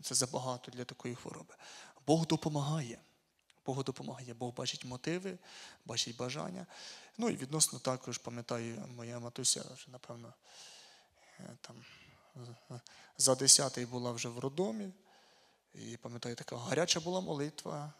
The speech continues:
діток, які стояли на колінах, попередньо піст з старшими дітьми.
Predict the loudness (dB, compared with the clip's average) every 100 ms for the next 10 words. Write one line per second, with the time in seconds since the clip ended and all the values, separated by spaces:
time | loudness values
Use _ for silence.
0 | -10 -8 -4 2 4 2 2 0 0 0
1 | -2 -2 -4 -4 -4 -2 -4 -6 -12 -20
2 | -20 -12 -6 2 4 4 2 4 10 12
3 | 12 10 4 4 2 0 -4 -4 -4 -8